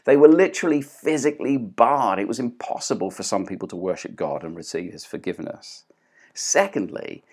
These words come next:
if they could get close, then they'd be ripped off by this temple money-making market.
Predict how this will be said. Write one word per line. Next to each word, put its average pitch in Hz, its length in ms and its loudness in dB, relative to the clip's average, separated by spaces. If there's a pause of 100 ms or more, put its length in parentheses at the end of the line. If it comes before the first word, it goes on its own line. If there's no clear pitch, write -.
(140)
if 151 120 -2
they 156 120 6
could 226 400 4
get - 240 -2
close, - 540 -12 (200)
then 135 140 4
they'd 143 160 10
be 147 140 6
ripped 135 420 6
off 160 260 -2
by 208 120 8
this 214 160 -4
temple 131 500 -4
money-making 104 1300 -4
market. - 880 -8